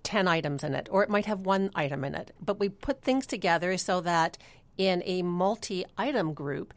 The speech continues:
there are things that are more desirable and some things that are less desirable. So, for example, for a recent client, we had a group of Christmas-themed items, and in that Christmas-themed group, there was one beautiful ornate,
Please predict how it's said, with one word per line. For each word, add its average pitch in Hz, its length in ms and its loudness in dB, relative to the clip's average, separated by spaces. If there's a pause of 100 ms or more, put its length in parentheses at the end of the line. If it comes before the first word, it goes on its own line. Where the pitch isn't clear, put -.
(300)
there 196 220 4
are 196 160 6
things 220 360 0
that 175 260 0
are 165 160 2
more 170 580 0 (600)
desirable 196 720 2
and 185 140 -2
some 185 140 -4
things 180 240 -2
that 180 100 -2
are 175 220 -2
less 165 280 0
desirable. 143 600 -4
So, 185 220 0
for 180 140 -2
example, 175 440 -2
for 180 200 -2
a - 20 -2
recent 170 340 -4
client, 175 400 -2
we 180 140 -2
had 165 400 0 (320)
a 175 80 -2
group 185 280 0
of 170 220 -2
Christmas-themed 180 1040 0
items, 147 460 0
and 170 160 0
in 185 120 2
that 180 300 -2
Christmas-themed 180 1040 -2
group, 165 400 -4 (320)
there 180 160 2
was 170 180 0
one 185 300 4
beautiful 180 640 0
ornate, 170 640 0